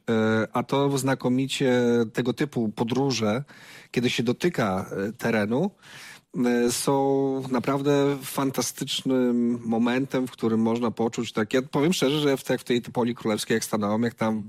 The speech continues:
stanąłem na tym miejscu, skąd wyszedł ten atak naszych żołnierzy, e, na Łęczyce, to ja powiem, te-, czułem ciarki. To jest jednak łączność z historią, z przeszłością, z, e, z moim narodem, tak, to, e, i czułem dumę, tak, bo tam było dużo oficerów, e,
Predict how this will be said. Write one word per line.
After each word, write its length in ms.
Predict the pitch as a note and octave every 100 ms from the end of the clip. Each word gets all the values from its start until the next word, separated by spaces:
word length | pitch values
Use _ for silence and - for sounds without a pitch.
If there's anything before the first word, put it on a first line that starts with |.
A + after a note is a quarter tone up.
| A2+
stanąłem 360 | - B2 B2+
na 100 | C3
tym 180 | A#2 A2+
miejscu, 280 | A#2 C3+ A#2+
skąd 220 | - A2
wyszedł 240 | A#2 B2+ -
ten 140 | G#2
atak 360 | A2 B2+ G2+ -
naszych 240 | A2 A2+
żołnierzy, 500 | A2 G#3+ G#2+ G3+ F#3+ - - - - - - -
e, 240 | A2+ G#2+
na 120 | A2
Łęczyce, 420 | A2 A2+ - G2+ C3+
to 100 | D3
ja 80 |
powiem, 280 | D3 A2 C#3
te-, 160 | - C3
czułem 400 | D3 E4 E4 C#3
ciarki. 440 | G#2 G2+ - - _ - - -
To 80 |
jest 200 | B3 E4+
jednak 280 | D#3 C3 -
łączność 440 | A#2+ A#2 A2+ A2 -
z 20 |
historią, 500 | - - A2+ C#3+ E3+
z 60 |
przeszłością, 800 | - A2 - A2+ - E3+ E3+ E3
z, 140 | B2+ G#2+
e, 1500 | G#2+ G#2 G2+ - - - - - - A2 G#2 G#2 G#2 G#2 G#2
z 80 | B2
moim 180 | A2+
narodem, 440 | A2 G#2 G#2+ C#3 D#3
tak, 260 | B2+ D3
to, 800 | - B2+ B2 B2 B2 B2 B2+ C3 C3+ - A#2 C3 B2+ B2+
e, 60 |
i 40 | C#3
czułem 220 | G#3+ A#3+
dumę, 240 | C#4+ C#3
tak, 180 | - C#3
bo 100 | D#3+
tam 160 | D3+ C#3+
było 180 | C#3+ B2
dużo 180 | A#2
oficerów, 640 | A#2+ A#2+ - G#2+ G#2+ G2+
e, 40 | -